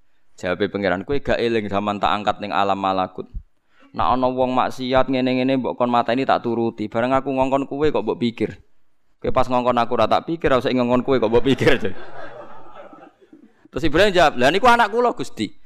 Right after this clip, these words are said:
Wong-wong iku ya kawulaku. Masa aku gak gelo ke usul mutan mateni."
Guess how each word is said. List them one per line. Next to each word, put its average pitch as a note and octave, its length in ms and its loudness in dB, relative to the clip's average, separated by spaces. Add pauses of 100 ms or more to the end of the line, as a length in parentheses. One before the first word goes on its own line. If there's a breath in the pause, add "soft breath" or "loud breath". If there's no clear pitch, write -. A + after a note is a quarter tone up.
(280)
Wong-wong A#2+ 480 2
iku B2+ 80 -6
ya C3 160 4
kawulaku. G#2 800 0
Masa C3+ 320 -2
aku C#3 240 2
gak - 240 -2
gelo B2 240 2
ke G#2 80 -4
usul G#2+ 240 0
mutan A2 320 0
mateni." G2+ 480 0